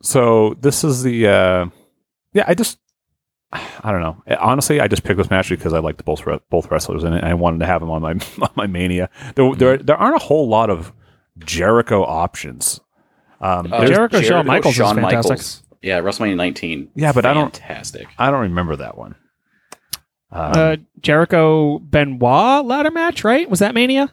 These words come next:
Speaker 1: I never watched wrestling when Benoit was in the W W E. I have, like, no,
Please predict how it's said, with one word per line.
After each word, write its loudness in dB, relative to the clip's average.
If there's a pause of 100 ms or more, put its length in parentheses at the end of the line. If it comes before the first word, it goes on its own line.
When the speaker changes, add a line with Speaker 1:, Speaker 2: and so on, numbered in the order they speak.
(120)
Speaker 1:
I 0
never 2
watched -6 (560)
wrestling -4
when -4
Benoit -2
was -6
in -4
the -6
W -4
W -4
E. -6 (140)
I -2
have, -2
like, 0
no, 2